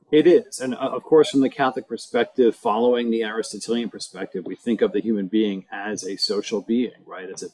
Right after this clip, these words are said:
being who, for whom the social is an essential component of what we are, right? We are people in communion, we would say, from a theological perspective. So a community, right, that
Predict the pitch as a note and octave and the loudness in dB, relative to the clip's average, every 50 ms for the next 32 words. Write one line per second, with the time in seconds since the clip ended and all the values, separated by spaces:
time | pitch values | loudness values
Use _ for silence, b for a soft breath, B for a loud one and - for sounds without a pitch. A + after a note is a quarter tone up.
0 | _ - A2+ G#2+ G#2+ G#2 G#2+ G#2 G2 - G#2 G2+ G2 G2 F#2+ - _ _ _ _ | _ -2 0 2 2 2 0 -2 -4 -6 -4 -4 -4 -4 -8 -14 _ _ _ _
1 | - D3+ B2 B2+ D#3+ D#3+ D#3 D#3 C#3+ C3+ - _ _ _ _ _ _ _ _ - | 0 2 4 4 4 4 4 4 2 2 -2 _ _ _ _ _ _ _ _ -18
2 | - - - D3 B2 - - - - D#3 C#3 C#3+ C3 - B2+ A2+ G2 A#2 A2 A2 | -14 -4 0 0 2 2 2 2 4 6 6 6 4 2 -2 -4 -4 -4 -8 -10
3 | A2+ G#2+ - - - B2+ B2 - A#2 G#2 - - A2 G2+ - A#2+ A#2 A2+ A2 G#2 | -10 -10 -6 -4 -2 -2 0 0 -2 -4 -6 -8 -12 -6 -2 0 0 2 0 -2
4 | G2 - F#2+ F#2+ G2+ G2+ F#2+ - F#2+ F#2+ F#2 G2 G2+ G2+ G2 G2 F2+ E2+ E2+ F#2+ | -4 -6 -6 -4 -2 -2 -2 -2 -6 -8 -8 -6 -4 -2 -2 -2 -4 -4 -6 -10
5 | G2 G#2 G#2 G#2 G#2 G2 F#2 - _ - D3 B2 - B2+ A2+ G2+ - B B B | -10 -6 -4 -2 -2 -2 -2 -4 _ -2 -2 2 4 4 4 4 2 B B B
6 | B B B B B B - D3+ D3+ D3 - - - B2+ A#2 A#2+ C3+ D#3+ F#3 F#3+ | B B B B B B 4 6 6 6 4 2 2 4 4 6 8 8 8 8
7 | F3 D3+ A#2 - _ - G2 F2+ F#2+ - - - - G#2 G2 - - G#2+ G2 - | 6 6 2 0 _ -20 -20 -20 -20 -20 -14 -10 -8 -8 -8 -10 -12 -18 -20 -10
8 | - A2 A2 G2+ G2 G2 G#2 A2 G2+ - - - G2 - G2 G2 - - - G#2 | -4 -2 -2 0 0 0 -2 -2 -4 -6 -8 -10 -10 -8 -8 -10 -10 -10 -8 -6
9 | G2+ F#2+ - - G2 F2 D#2+ - - A#2 G#2+ G#2 F#2 - b b b b b b | -8 -6 -6 -6 -6 -6 -6 -2 0 2 2 2 0 -2 b b b b b b
10 | b b b b b - - - - C3+ C3 C3 C3+ C#3+ E3 F#3 G3 F#3 D3+ C3 | b b b b b -10 -6 -2 0 2 4 4 6 8 8 8 8 6 4 2
11 | - - - - - - - G#2 G2+ G#2+ A2 - _ - G#2+ G#2 G2 | 0 -4 -20 -20 -18 -14 -12 -6 -2 -2 -2 -2 _ -4 -4 -2 -4